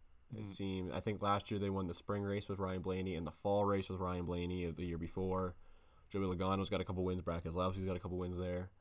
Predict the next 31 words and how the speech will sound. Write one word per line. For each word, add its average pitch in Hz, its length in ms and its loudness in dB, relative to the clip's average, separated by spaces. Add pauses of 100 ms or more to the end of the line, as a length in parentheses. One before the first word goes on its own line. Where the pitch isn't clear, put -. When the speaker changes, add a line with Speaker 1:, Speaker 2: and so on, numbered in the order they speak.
(420)
Speaker 2:
Mm-hmm. 104 240 -4
Speaker 1:
This 101 120 -4
is 95 140 0
a 95 60 0
very 98 380 6
strong 95 580 2
spot 92 500 0
for 95 180 0
them, 92 140 0
and 90 80 -2
I 90 40 -2
think 98 220 -4
you're 98 80 0
gonna 95 100 0
see 92 140 -4
guys 92 240 0
like 87 240 -4
Matt 95 300 -2
DiBenedetto, 95 400 0
who's, 92 260 -2
like, 90 160 -2
a 90 40 -4
fourth 101 360 0
car 98 160 -2
in 98 80 0
that 92 140 -2
Penske 95 320 -4
camp, 98 240 -2
really 92 340 0
be 90 160 0
strong. 87 480 -2